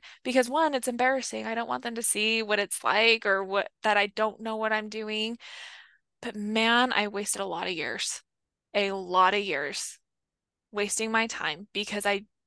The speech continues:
was too embarrassed to ask for somebody's help and ask for somebody's expertise.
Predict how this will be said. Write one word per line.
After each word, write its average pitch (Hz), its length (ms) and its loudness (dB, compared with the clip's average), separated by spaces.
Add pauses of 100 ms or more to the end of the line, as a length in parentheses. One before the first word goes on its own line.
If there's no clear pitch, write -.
(540)
was 202 280 -4
too 208 220 -6
embarrassed 190 720 -2
to 202 100 -4
ask 196 220 -2
for 190 120 -10
somebody's - 420 -8
help - 220 -12 (680)
and 208 100 0
ask 196 180 0
for 202 80 -10
somebody's 180 360 -10
expertise. - 680 -12